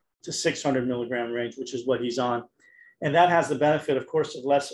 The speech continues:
side effects short-term as well as long-term. We, in terms of risks with lithium, we know that it can affect thyroid hormone to make it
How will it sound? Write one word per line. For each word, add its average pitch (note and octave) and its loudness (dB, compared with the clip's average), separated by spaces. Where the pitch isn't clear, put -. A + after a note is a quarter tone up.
side F3+ 2
effects C#3 -4
short-term E3 -2
as D3 -6
well E3+ 4
as C3+ -2
long-term. C#3 0
We, C#3+ -4
in C#3 -8
terms F3+ 2
of C3+ 2
risks - -2
with - -4
lithium, C3 0
we C3+ 2
know C#3+ 6
that C#3 4
it C3+ -2
can C3+ -6
affect B2+ -6
thyroid C#3+ -2
hormone D3+ -2
to C#3 -10
make B2+ -4
it C3 -8